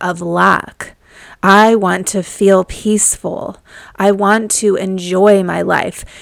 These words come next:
You are starting to then call in from the universe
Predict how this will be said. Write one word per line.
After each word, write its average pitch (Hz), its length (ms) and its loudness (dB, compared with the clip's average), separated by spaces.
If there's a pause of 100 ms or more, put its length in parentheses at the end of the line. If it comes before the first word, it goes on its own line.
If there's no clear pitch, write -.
(260)
You 214 240 2
are 196 160 4
starting 202 600 2
to 208 140 -2
then 175 280 -2
call 269 480 2
in 185 240 0
from 185 220 -4
the 170 120 -4
universe 170 800 -2